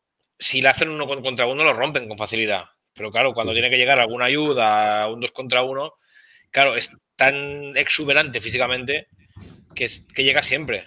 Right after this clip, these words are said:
Speaker 1: Entonces, claro, siempre salen todos los hi-, en todos los highlights,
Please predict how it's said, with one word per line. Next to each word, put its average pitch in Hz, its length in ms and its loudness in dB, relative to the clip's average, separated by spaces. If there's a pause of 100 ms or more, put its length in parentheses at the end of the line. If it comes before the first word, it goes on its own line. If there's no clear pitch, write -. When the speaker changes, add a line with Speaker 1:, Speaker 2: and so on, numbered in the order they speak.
(140)
Speaker 1:
Entonces, 104 320 -14
claro, 123 240 0
siempre 123 280 -4
salen 123 200 -4
todos 131 140 -4
los 127 140 -6
hi-, 123 160 0
en 127 100 -10
todos 131 140 -6
los 127 100 -10
highlights, 135 480 0